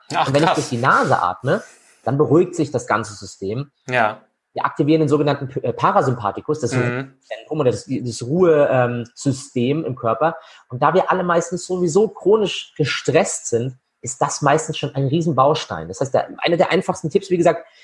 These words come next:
Speaker 2: Sitzposition immer wieder variabel gestalten, wenn ich nicht anders, äh, die Position ändern kann. Und Atmung vermehrt durch die Nase ein und aus.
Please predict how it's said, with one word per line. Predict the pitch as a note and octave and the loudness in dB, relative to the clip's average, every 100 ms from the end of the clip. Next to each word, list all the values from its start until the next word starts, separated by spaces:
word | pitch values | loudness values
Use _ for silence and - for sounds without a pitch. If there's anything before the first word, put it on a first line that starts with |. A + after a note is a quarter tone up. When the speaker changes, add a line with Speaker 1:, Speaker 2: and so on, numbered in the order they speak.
| _ | _
Speaker 2:
Sitzposition | - E3+ - G#3+ A3 G#3 - | -2 -2 2 2 2 0 2
immer | F3+ | 2
wieder | E3+ E3 | 4 4
variabel | C#3 C3+ A#2+ B2+ B2+ | 4 4 4 4 2
gestalten, | B2 - A#2 E3+ F3+ | -2 0 0 0 2
wenn | C#3 | 2
ich | C#3 | 2
nicht | C3 - | -4 -4
anders, | A#2+ A#2+ A2+ - | -2 -2 -4 -8
äh, | A2 G#2+ G#2 G2+ - _ _ - F#2 - | -6 0 0 0 -6 _ _ -18 -12 -8
die | A#2+ | -4
Position | A#2+ A2+ - A2 | -4 -4 -4 -4
ändern | G#2+ G#2 G#2 | -4 -6 -4
kann. | C3 F3 G#3+ _ _ _ | -2 -2 -6 _ _ _
Und | E3 G3 C4 - - _ _ A#2+ | 4 4 2 -4 -14 _ _ 2
Atmung | B2+ F3 F#3 F#3+ F#3+ | 2 2 2 2 2
vermehrt | F#3 C#3 B2 B2 B2+ - | 0 0 2 2 0 -2
durch | B2+ | -6
die | A#2 | -4
Nase | G2+ F#2 G2 F#2 | -4 -2 0 -2
ein | F2+ | -4
und | F2+ A#1+ | -10 -12
aus. | B1 - - | -16 -18 -20